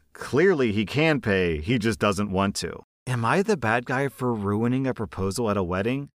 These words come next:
So, I'm a twenty-nine-year-old guy, and I'm a part-time D J.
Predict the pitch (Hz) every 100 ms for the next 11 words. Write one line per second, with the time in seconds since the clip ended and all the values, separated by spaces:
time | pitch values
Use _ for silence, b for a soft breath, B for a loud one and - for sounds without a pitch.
0 | _ _ - 139 135 131 147 180 185 113
1 | 113 117 107 107 101 98 92 90 95 104
2 | 117 110 104 117 110 - 104 101 101 98
3 | 87 95 92 87 - -